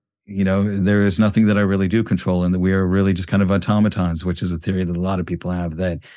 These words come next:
that the way our bodies and brains are programmed, we have no real free will. We just do what we do based upon all of these things.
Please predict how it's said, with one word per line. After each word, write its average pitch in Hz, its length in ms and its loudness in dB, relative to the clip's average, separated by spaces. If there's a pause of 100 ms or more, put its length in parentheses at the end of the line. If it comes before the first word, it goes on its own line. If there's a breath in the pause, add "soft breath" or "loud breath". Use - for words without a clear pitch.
(360 loud breath)
that 98 140 2
the 92 140 0
way 104 200 4
our 98 120 2
bodies 98 400 2
and 98 80 2
brains 95 240 0
are 85 40 -6
programmed, 113 680 2 (280)
we 95 180 2
have 95 220 0
no 92 120 2
real 90 220 2
free 85 280 -4
will. 117 380 2
We 107 100 4
just 92 200 -4
do 95 100 -2
what 90 120 -2
we 92 100 -2
do 107 420 2 (320 loud breath)
based 101 220 2
upon 92 240 2
all 87 120 2
of 85 80 0
these 85 160 -2
things. 95 340 2